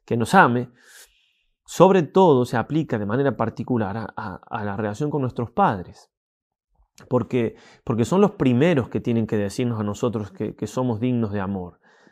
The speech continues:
Después, cuando pasan los años, uno es grande, eh, con la ayuda del Señor siempre puede uno estar, eh, digamos, la, la soledad de, de un monje, un eremita, de un,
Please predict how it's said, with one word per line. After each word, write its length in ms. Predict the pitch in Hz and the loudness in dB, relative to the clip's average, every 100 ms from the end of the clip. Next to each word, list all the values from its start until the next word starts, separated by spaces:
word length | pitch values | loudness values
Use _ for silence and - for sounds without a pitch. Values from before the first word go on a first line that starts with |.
| _ _ - | _ _ -6
Después, 280 | 143 220 | 4 6
cuando 200 | - 113 | 6 0
pasan 280 | 101 135 131 | 2 0 0
los 160 | 107 - | -2 0
años, 280 | 143 117 139 | 0 0 -2
uno 160 | 120 | -2
es 60 | 92 | -2
grande, 500 | 104 113 110 101 95 - - - | 0 0 0 -2 -6 -14 -20 -10
eh, 340 | 101 98 98 - | -4 -4 -6 -8
con 140 | 101 | -8
la 60 | 95 | -4
ayuda 220 | 107 117 | 0 0
del 80 | 101 | 0
Señor 360 | 110 117 120 | -2 0 0
siempre 340 | 104 131 123 107 | 0 0 0 0
puede 300 | - 147 110 | 4 4 4
uno 280 | 127 120 95 | 4 2 0
estar, 360 | - 107 95 - _ _ _ | 0 -2 -2 -10 _ _ _
eh, 380 | - - - - - | -10 -10 -8 -10 -4
digamos, 320 | 110 98 95 | -4 -2 -6
la, 100 | - | -6
la 120 | 104 | -6
soledad 440 | - 110 110 123 117 | -4 0 2 4 2
de, 80 | |
de 200 | 104 98 | 0 -4
un 120 | 101 104 | -4 0
monje, 340 | 135 131 107 | 2 0 -2
un 100 | 107 | -2
eremita, 560 | 98 95 127 131 110 104 | -2 0 0 0 0 -2
de 60 | |
un, 220 | 104 101 | -2 -6